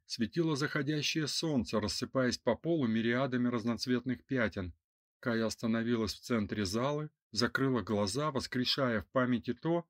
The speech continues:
что видела в картинах прошлого много лет назад, и коснулась крыльями стен. "Расскажи мне".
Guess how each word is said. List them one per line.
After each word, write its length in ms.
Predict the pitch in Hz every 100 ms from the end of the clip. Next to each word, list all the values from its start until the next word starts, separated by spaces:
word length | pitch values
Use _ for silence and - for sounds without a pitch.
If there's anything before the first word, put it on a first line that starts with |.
| _
что 220 | - - 120
видела 360 | 147 147 147
в 60 | -
картинах 540 | 127 110 - 151 147
прошлого 560 | - 156 139 - 110 104
много 340 | 107 143 139
лет 220 | 143 139
назад, 440 | 139 135 123 123 92 - _ _ _ _ -
и 100 | 139
коснулась 640 | 151 147 - 135 139 135
крыльями 480 | - 131 135 127 127
стен. 560 | 120 - 117 95 78 - _ _ _ _ _ _ _ _
"Расскажи 640 | 113 107 - 139 135 131 107
мне". 440 | 101 101 85 -